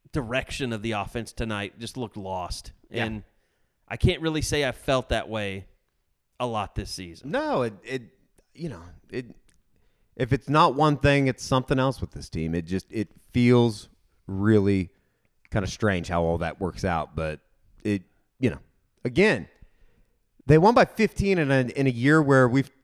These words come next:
Speaker 2: talked about losses five times.
Speaker 1: Yeah.
Speaker 2: Like, it, it's hard to just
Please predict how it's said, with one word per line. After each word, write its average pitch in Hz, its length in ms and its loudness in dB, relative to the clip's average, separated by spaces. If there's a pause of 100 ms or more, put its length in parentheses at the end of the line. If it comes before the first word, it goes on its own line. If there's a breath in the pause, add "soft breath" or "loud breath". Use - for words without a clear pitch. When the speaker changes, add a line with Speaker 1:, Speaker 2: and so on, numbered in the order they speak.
Speaker 2:
talked 156 280 2
about 123 220 4
losses 110 440 2
five 107 240 0
times. 87 540 -6
Speaker 1:
Yeah. 98 200 -8 (280)
Speaker 2:
Like, 113 240 0
it, 110 300 -6
it's 127 180 -2
hard 156 520 4
to 127 180 4
just 117 440 0